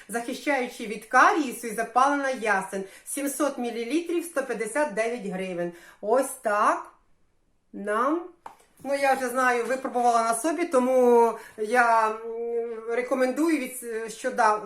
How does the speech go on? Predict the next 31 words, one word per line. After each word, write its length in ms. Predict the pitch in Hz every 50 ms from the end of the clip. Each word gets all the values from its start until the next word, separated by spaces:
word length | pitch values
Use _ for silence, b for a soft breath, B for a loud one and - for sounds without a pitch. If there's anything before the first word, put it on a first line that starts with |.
| 208 190
це 140 | - 262 254
дійсно 440 | 208 208 226 214 202 - 202 208 202 B B B
діткам 420 | - 202 311 349 339 - 302 262 240
від 100 | 240 -
шести 260 | - 240 - - 262
років 320 | 302 359 349 - 311 -
під 120 | - 240 190
доглядом 400 | 269 277 262 262 - 247 240 226
дорослих. 500 | 226 214 202 196 196 196 - 196 202 196 - B B B B B B B B B
Це 100 | - 247
дійсно 280 | - 277 339 339 294 269
чудовий. 640 | - - 233 202 262 254 240 226 220 214 202 202 208
У 40 |
мене, 240 | 208 247 277 277 269
як, 260 | 269 254 247 247 -
е, 300 | 233 226 220 226 226 226
буває, 560 | 214 208 233 233 269 269 247 240 226 220 226 B B B _ -
е, 240 | 233 220 220 220 214
перерва 720 | 208 - 220 214 - 214 240 247 320 359 403 427 359 339 302
між, 320 | 294 294 277 254 - -
е, 200 | 262 226 247 240
не-, 300 | 240 247 254 254 247 262
нема 380 | 277 269 277 285 285 285 262 233
мене, 180 | 226 226 220 214
то 120 | 220 240
мені 300 | 254 285 294 302 311 302
чому-, 360 | - 302 302 285 285 285 - - -
чомусь, 340 | 285 294 330 320 - - -
чогось 320 | - 277 285 320 311 -
не 80 | 302 277
вистачає. 720 | 277 277 - - 269 269 - 262 240 220 202 202 196